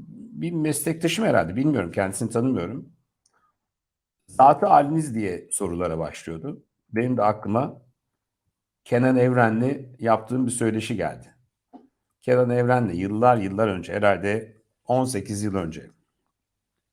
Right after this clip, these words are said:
e, bir söyleşi yaptım. E, o söyleşide de, o dünkü programı getirin isterseniz. Programa başlarken söyleşiye dedim ki,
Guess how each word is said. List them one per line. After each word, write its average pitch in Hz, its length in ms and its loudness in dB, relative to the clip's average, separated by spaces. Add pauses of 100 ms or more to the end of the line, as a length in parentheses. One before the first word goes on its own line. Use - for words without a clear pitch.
(2750)
e, 95 260 0
bir 117 60 2
söyleşi 117 420 2
yaptım. - 440 -2 (800)
E, 95 60 -6 (1900)
o 147 160 2
söyleşide 117 600 4
de, - 280 -2 (240)
o 123 140 4
dünkü 123 280 2
programı 156 380 2
getirin 98 300 -2
isterseniz. 82 640 -6 (1400)
Programa 151 460 6
başlarken 135 640 4
söyleşiye 95 560 0
dedim 160 200 -4
ki, - 360 -4